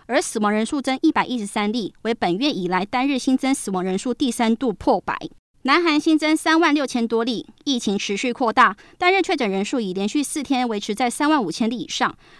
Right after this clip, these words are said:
当局预测，二月底单日确诊人数可能达十三万至十七万例之多。印度新增六万两千多例，当局紧急授权俄国的单剂型 Sputnik Light 疫苗，这是该国使用的第九种新冠疫苗。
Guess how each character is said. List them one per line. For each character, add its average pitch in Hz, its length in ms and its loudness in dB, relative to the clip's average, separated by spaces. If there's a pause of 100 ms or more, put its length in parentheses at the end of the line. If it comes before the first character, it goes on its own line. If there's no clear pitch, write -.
当 381 140 2
局 302 180 0
预 - 20 0
测， 285 320 -2
二 370 120 4
月 392 100 6
底 220 160 -4
单 285 180 0
日 320 80 4
确 311 160 -2
诊 226 140 -2
人 190 160 0
数 240 180 -4
可 - 140 -6
能 196 180 0
达 214 160 0
十 226 220 -8
三 277 240 0
万 262 140 2
至 247 180 -2
十 214 160 -6
七 269 160 -6
万 262 180 0
例 247 120 -4
之 226 180 -6
多。 240 340 -2 (460)
印 349 160 6
度 330 160 4
新 302 160 4
增 294 180 4
六 302 120 2
万 294 120 2
两 - 160 -2
千 233 220 -4
多 220 180 -2
例， 220 280 -6 (160)
当 392 160 6
局 302 120 2
紧 208 140 -6
急 196 160 -6
授 262 240 0
权 208 400 -2
俄 302 140 2
国 202 160 -4
的 208 100 -2
单 302 220 4
剂 294 180 -2
型 196 160 -2
Sputnik 240 480 -2
Light 247 300 0
疫 262 120 -2
苗， 196 320 0 (280)
这 370 100 -2
是 392 140 -2
该 370 160 2
国 254 120 -4
使 240 200 -6
用 254 80 4
的 220 100 0
第 311 160 0
九 202 220 -4
种 175 160 -2
新 - 180 -2
冠 220 180 -2
疫 226 60 2
苗。 196 320 0